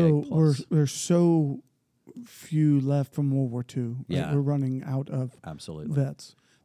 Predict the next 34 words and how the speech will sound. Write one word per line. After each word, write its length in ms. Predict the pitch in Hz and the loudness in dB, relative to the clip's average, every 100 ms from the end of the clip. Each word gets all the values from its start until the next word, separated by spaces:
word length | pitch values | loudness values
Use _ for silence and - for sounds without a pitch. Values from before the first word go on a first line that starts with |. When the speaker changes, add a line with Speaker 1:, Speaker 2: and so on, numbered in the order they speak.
| - | -12
Speaker 1:
That 140 | 127 | -12
part 200 | - 80 | -8 -8
of 80 | 73 | -8
it. 80 | - | -8
And 140 | 98 | -8
so 140 | - | -4
there's 240 | 98 110 110 | -2 -2 -4
some 200 | - 127 | -4 -4
Speaker 2:
Mm-hmm. 80 | 107 | -2
Speaker 1:
distinguishment 680 | 131 123 135 85 80 85 76 | -4 -4 -6 -8 -8 -10 -10
between 240 | 90 98 | -6 -4
those 160 | 85 90 | -4 -4
who 60 | 92 | -4
were 60 | |
born 220 | 78 85 80 | -6 -6 -6
early 260 | 90 90 | -4 -2
in 80 | 87 | -2
that 120 | 85 | -4
generation, 340 | 80 73 78 127 | -4 -4 -4 -4
Speaker 2:
Mm-hmm. 60 | |
Speaker 1:
those 140 | 120 78 | -6 -8
who 40 | |
were 120 | 78 78 | -12 -12
born 100 | 76 | -8
late, 300 | 87 85 85 - | -6 -6 -8 -10
you 120 | 98 | -8
know, 60 | 82 | 0
that 40 | 147 | 4
Speaker 2:
But 180 | 175 | 4
Speaker 1:
kind 100 | 175 | 4
of 60 | 78 | -8
thing. 80 | 170 | 0
Speaker 2:
people 300 | 214 185 190 | 0 4 4
that, 240 | 160 143 | 4 0